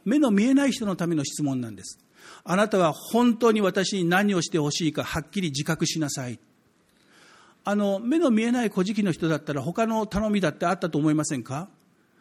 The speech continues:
「私に何をしてほしいのですか？」「はい、イエス様、最近身入りが少ないので、ちょっとお金を多めにください」ということだってできたはずです。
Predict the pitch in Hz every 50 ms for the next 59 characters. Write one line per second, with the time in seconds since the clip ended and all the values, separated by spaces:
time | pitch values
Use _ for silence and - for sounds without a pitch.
0 | _ _ _ _ 135 143 - 165 156 - 156 151 147 147 156 208 226 220 196 175
1 | - 196 170 165 165 - 185 175 165 143 147 139 - - - 123 113 - - 170
2 | 170 160 151 156 156 165 156 - 175 170 170 160 151 160 - _ _ - - -
3 | - - - - - 160 175 170 - 185 175 165 165 170 190 196 185 196 202 190
4 | 190 - - 202 202 190 175 156 139 139 135 - 233 226 214 - 160 143 139 -
5 | 160 170 165 165 160 - 160 156 165 170 170 170 165 - - 175 151 - 180 170
6 | 135 - _ _ _ _ _ _ _ _ _ _ _ _ _ _ _ - 277 254
7 | 175 165 180 202 214 220 214 - 208 226 196 190 151 - - 131 117 131 165 160
8 | - - 101 - 120 - - 113 95 - - - 95